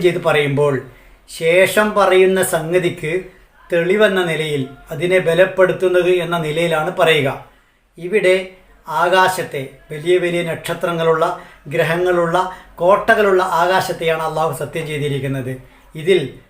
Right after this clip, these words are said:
സത്യനിഷേധികൾക്ക് വ്യക്തമായ ഭീഷണിയുടെ താക്കീതിൻ്റെ സന്ദേശമുണ്ട്. അത് ഇങ്ങനെയാണ്. ധിക്കാരികളായ സത്യനിഷേധികൾ അധികാരത്തിൻ്റെ അന്ധത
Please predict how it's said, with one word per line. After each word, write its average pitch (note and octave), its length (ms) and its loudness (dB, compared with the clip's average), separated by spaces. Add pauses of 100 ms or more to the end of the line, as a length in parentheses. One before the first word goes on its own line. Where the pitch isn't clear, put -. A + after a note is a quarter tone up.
സത്യനിഷേധികൾക്ക് F3 1000 0 (420)
വ്യക്തമായ F3+ 600 0 (160)
ഭീഷണിയുടെ E3+ 600 0 (100)
താക്കീതിൻ്റെ D#3+ 720 0
സന്ദേശമുണ്ട്. D3 640 -4 (480)
അത് E3 160 2 (240)
ഇങ്ങനെയാണ്. D#3 600 -2 (420)
ധിക്കാരികളായ F#3+ 800 2 (120)
സത്യനിഷേധികൾ D#3+ 760 -2 (580)
അധികാരത്തിൻ്റെ F#3+ 1000 0 (200)
അന്ധത F3+ 440 0